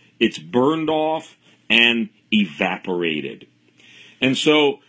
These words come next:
we have to train ourselves, discipline ourselves now to fix, focus our eyes, our vision, our worldview on things that are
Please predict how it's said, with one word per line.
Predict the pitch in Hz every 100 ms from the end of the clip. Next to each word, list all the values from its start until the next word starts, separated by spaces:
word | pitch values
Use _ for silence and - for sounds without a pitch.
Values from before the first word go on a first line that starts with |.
| _ _
we | 95 127 220
have | 190 185 180 -
to | 127
train | - - 156 175 208 220
ourselves, | 135 101 - - 104 76 69 60 -
discipline | 82 127 175 208 - 170 160
ourselves | 147 139 - 139 147 113
now | 117 101 90 85 95 _ _ _ _ -
to | 135
fix, | - - - - 226 - - - - - _
focus | - - 208 226 - 101 107 - - - _ _ _ -
our | 120 156 185
eyes, | 143 143 143 147 156 151 110
our | 120 139 156
vision, | 139 90 82 147 143 101 95 90 117 120 _ _ _ _ _ _ _ -
our | 127 147 151 151 143 _ _
worldview | 90 101 135 165 165 156 127 117 123 156 135 101 95 110 _ _ _ _ _ _ _ _ _ _
on | 120 131 131 123
things | - 139 143 139 131 95
that | 117 117 107
are | 107 107